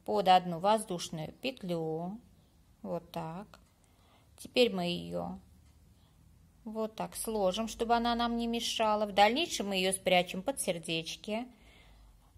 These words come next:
Теперь делаем сердечки. Выполняем три воздушные петли подъема. Три.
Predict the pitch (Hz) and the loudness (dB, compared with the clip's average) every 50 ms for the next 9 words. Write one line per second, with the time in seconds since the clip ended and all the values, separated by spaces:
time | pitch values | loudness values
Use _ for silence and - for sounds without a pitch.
0 | - - - - _ _ - - - - - - - _ _ - - 247 247 320 | -20 -20 -20 -20 _ _ -20 -20 -20 -20 -20 -20 -20 _ _ -6 -6 -4 0 2
1 | 339 370 381 370 - 190 185 190 202 233 294 320 339 339 - - - _ - - | 2 2 0 -2 -2 0 2 4 4 4 4 2 0 -2 -8 -14 -20 _ -12 -4
2 | - 349 285 220 - 190 185 180 180 180 - - - - - 175 175 180 185 - | -2 -2 -2 -2 -2 0 0 0 -2 -4 -8 -12 -12 -10 -10 -8 -8 -8 -10 -14
3 | - _ _ _ - - 220 262 254 262 262 254 254 247 240 233 208 190 190 190 | -18 _ _ _ -8 -2 -2 0 6 8 8 10 10 8 4 4 4 2 0 0
4 | - 269 269 262 226 196 185 185 180 185 185 175 - - - 175 175 175 - - | -2 -2 0 4 6 8 6 6 4 0 -4 -4 -6 -6 -6 -6 -6 -4 -4 -4
5 | 247 - 175 156 156 160 - 254 254 208 190 170 175 165 160 165 165 165 170 180 | -4 -4 -6 -6 -2 4 6 6 6 6 4 -2 -2 -2 -2 -2 -4 -4 -6 -6
6 | 202 233 247 247 - - _ _ _ _ _ _ _ _ _ _ _ _ _ _ | -6 -6 -8 -10 -12 -18 _ _ _ _ _ _ _ _ _ _ _ _ _ _
7 | - 220 208 190 170 165 165 170 196 240 | -12 -8 -8 -6 -6 -6 -6 -6 -8 -8